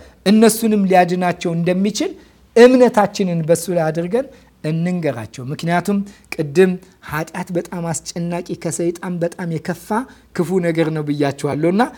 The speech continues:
ሰዎች በሙሉ በዚህ ውስጥ ተይዘው ነው ያሉት እና እንዘንላቸው፣ ወደ በጉ እንጋብዛቸው፣ ወደ በጉ እንጠቁማቸው፣ ወደ በጉ እንምራቸው። አሁን እዚህ ጋር ዮሐንስ መጥምቁ ያደረገውን ነገር ብትመለከቱ፣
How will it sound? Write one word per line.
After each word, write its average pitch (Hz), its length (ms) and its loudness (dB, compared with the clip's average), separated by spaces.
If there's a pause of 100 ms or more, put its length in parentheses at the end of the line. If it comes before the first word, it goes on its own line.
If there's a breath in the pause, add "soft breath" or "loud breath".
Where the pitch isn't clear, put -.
(140 loud breath)
ሰዎች 254 400 2
በሙሉ 277 380 4
በዚህ 190 280 4
ውስጥ 214 200 -4 (100)
ተይዘው 175 360 4
ነው 127 100 -6
ያሉት 104 300 -14 (400 soft breath)
እና 202 140 2 (140)
እንዘንላቸው፣ 269 880 0 (300 soft breath)
ወደ 208 260 6
በጉ 220 300 6
እንጋብዛቸው፣ 175 760 0 (300 soft breath)
ወደ 214 240 8
በጉ 214 300 8
እንጠቁማቸው፣ 190 800 -2
ወደ 202 260 6
በጉ 233 280 8
እንምራቸው። 190 680 2 (260 soft breath)
አሁን 214 240 8
እዚህ 202 240 0
ጋር 202 180 10 (300 loud breath)
ዮሐንስ 190 460 2 (460 loud breath)
መጥምቁ 190 480 -4
ያደረገውን 170 600 2
ነገር 165 260 -2
ብትመለከቱ፣ 165 760 -2